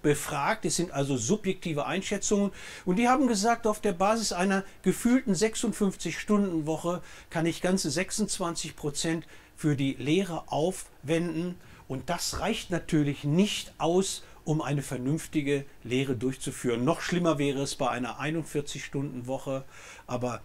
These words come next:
so weit wollen wir gar nicht gehen, dass wir sagen, man arbeitet tatsächlich nur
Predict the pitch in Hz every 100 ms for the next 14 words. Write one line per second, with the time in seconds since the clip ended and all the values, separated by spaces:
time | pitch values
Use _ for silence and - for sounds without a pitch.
0 | - 123 147 156 139 135 135 127 120 113
1 | 107 - 117 120 127 - - - 123 -
2 | 120 110 98 104 113 120 - - 120 120
3 | 117 123 120 - 123 117 139 98 120 131
4 | 127 127